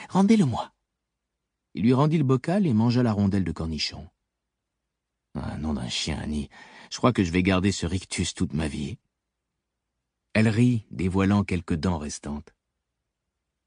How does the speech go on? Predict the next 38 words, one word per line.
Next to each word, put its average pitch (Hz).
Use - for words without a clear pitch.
C'est -
meilleur 175
avec 120
du 78
pain 123
et 104
du 90
beurre 107
ou 87
un 82
bon 92
coca 82
bien 85
frais, 120
ou 117
une 107
bière. 127
Mais 127
ça, 123
j'en 107
bois 82
plus. » « -
Qu'est-ce -
que -
vous 95
tricotez ? 78
Une 90
écharpe ? » « 214
Le 170
Seigneur 175
ne 147
viendra 110
pas 135
vêtu 123
de 110
son 107
propre 123
habit, » 156